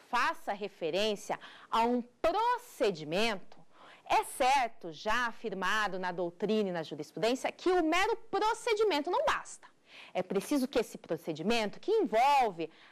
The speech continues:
a fiscalização, a investigação, o levantamento dos dados probatórios, todos eles sejam articulados e tenhamos um ato final.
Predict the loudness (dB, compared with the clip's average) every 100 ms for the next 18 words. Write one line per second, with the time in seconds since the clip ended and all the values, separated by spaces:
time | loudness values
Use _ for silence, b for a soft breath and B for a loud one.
0 | B -10 -10 -4 2 2 2 -2 -2 0
1 | -2 -4 0 2 4 4 2 -2 -6 -6
2 | -2 2 4 4 4 0 -2 -2 -2 0
3 | 2 4 2 B B B 2 4 6 4
4 | 2 0 0 2 2 2 -2 -2 -2 -2
5 | 0 2 2 0 -4 -10 -6 -4 -4 2
6 | 4 4 0 -12 b b b _ 0 4
7 | 4 4 2 0 4 4 4 0 -10 -6
8 | 0 0 0 -4 -2 0 0 -2 -6 0
9 | 2 0 -2 -10 -4 -2 0 0 0 0
10 | 2 2 2 -2 -8 -8 0 2 4 2
11 | -2